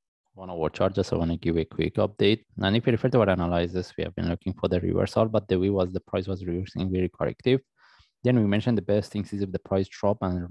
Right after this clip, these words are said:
ta-, at least tag five three zero. And as you can see, the price dropped, it, but it dropped quite a lot. And we did, we didn't expect the price drop this much. All right. By the way, we can see this drop for most of the chart for the crypto market. Anyway,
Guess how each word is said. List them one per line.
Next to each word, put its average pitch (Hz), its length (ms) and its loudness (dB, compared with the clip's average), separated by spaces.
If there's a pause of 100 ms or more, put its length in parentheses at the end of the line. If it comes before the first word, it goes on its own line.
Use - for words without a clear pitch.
ta-, - 220 0
at - 200 -4
least 120 220 0
tag 101 280 0
five 95 380 0
three 92 200 -4
zero. 87 340 0 (160)
And 92 220 -2
as 123 100 2
you 151 60 0
can 139 160 0
see, 135 80 -10
the 110 60 -20
price 104 240 -4
dropped, - 360 -2
it, - 180 -16
but 85 140 -10 (260)
it 95 100 -16
dropped - 280 -2
quite 95 220 2
a 87 60 2
lot. 90 340 0 (560)
And 90 260 -2
we 92 120 -2
did, 90 260 0
we 117 80 0
didn't 131 260 2
expect 98 300 -4
the 95 60 -6
price 80 240 -2
drop - 300 -4
this - 240 -4
much. - 280 -10 (460)
All 95 80 0
right. 92 240 0
By 117 120 4
the 120 80 4
way, 127 220 0 (360)
we - 80 -8
can 92 220 -2
see - 140 -4
this 95 180 0
drop - 340 -2
for 92 140 -4
most 90 360 -4
of 92 80 -6
the 80 100 -4
chart 101 300 -2 (180)
for 98 80 -4
the 90 100 -6
crypto - 380 -8
market. 104 320 -2
Anyway, 120 320 0